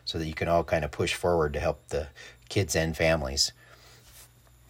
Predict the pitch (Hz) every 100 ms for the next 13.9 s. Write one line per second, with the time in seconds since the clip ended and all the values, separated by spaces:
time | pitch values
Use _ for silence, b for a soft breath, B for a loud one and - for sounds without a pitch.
0 | - 101 92 107 113 95 95 90 82 80
1 | 80 80 78 - 80 - 76 90 101 101
2 | 110 98 98 95 90 - - - 73 73
3 | 76 73 73 76 73 76 73 76 71 B
4 | B B B - 82 71 73 73 - 78
5 | 78 73 73 90 92 87 - 82 73 76
6 | 76 80 82 160 85 80 - - 76 78
7 | - 190 - - - - 80 73 - -
8 | 82 76 - - 82 76 76 80 82 85
9 | 95 B B B B - - 80 80 76
10 | 76 - - - - 92 87 80 80 78
11 | 90 82 78 - - - 85 73 87 -
12 | 87 80 78 92 80 82 85 85 73 73
13 | 78 85 78 69 78 92 92 90